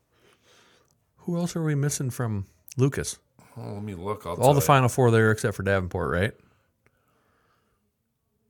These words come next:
Speaker 1: Huh.
Speaker 2: Volusia.
Speaker 1: Fifty-five cars is a decent number. What do they usually get? Is that about what they usually
Speaker 2: About
Speaker 1: get?
Speaker 2: that.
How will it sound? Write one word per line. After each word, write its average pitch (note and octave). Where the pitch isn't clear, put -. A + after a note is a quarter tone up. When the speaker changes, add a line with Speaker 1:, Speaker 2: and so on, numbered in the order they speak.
Speaker 1:
Huh. F2+
Speaker 2:
Volusia. B2+
Speaker 1:
Fifty-five G#3+
cars A2
is G#2
a G#2
decent G2+
number. A2+
What D#3
do D#3+
they D#3
usually F3+
get? F#2
Is F2+
that A#2+
about C#3
what C#3+
they D3
usually F#3
Speaker 2:
About C#3
Speaker 1:
get? -
Speaker 2:
that. A#2